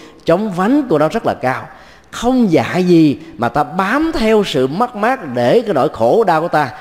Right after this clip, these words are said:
thăng trầm lên xuống như một đường xin hay là cái đường sống của, ờ, biển khơi. Và do vậy,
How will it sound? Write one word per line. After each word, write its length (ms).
thăng 340
trầm 360
lên 140
xuống 280
như 140
một 200
đường 220
xin 420
hay 100
là 80
cái 160
đường 180
sống 480
của, 240
ờ, 320
biển 180
khơi. 240
Và 80
do 140
vậy, 300